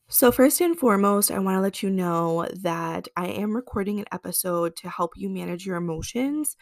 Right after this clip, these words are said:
during the holiday season. So that is coming. And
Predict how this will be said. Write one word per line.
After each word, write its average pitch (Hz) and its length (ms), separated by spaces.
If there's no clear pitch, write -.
during 190 240
the 185 60
holiday 175 380
season. 196 540
So 208 160
that 190 180
is 208 140
coming. 180 480
And 196 640